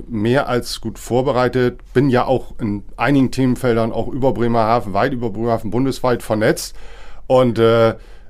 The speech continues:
ich glaube, das ist jetzt, oder ich bin davon überzeugt, äh, dass es jetzt für mich der richtige Zeitpunkt ist. Das habe ich für mich persönlich auch so abgesteckt.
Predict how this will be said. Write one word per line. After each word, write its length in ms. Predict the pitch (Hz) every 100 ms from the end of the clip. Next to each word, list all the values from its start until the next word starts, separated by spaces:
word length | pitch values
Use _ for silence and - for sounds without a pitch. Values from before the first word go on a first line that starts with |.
| - - -
ich 260 | - -
glaube, 360 | - 120 120 120
das 220 | 101 113
ist 180 | 139 -
jetzt, 460 | 117 117 - - -
oder 220 | 110 117 -
ich 120 | -
bin 160 | 127
davon 300 | 113 120 139
überzeugt, 840 | 135 117 110 - 160 131 95 - -
äh, 280 | 110 104 104 107
dass 200 | 104 113
es 340 | - - -
jetzt 340 | 123 - -
für 140 | - 113
mich 260 | 113 135
der 160 | - 104
richtige 460 | 120 117 127 104 110
Zeitpunkt 480 | - 104 - 104
ist. 120 | 101 -
Das 120 | -
habe 100 | 113
ich 80 | 110
für 120 | 120
mich 160 | 113
persönlich 420 | - 107 127 113 -
auch 140 | 113
so 180 | - 107
abgesteckt. 580 | - - 147 135 131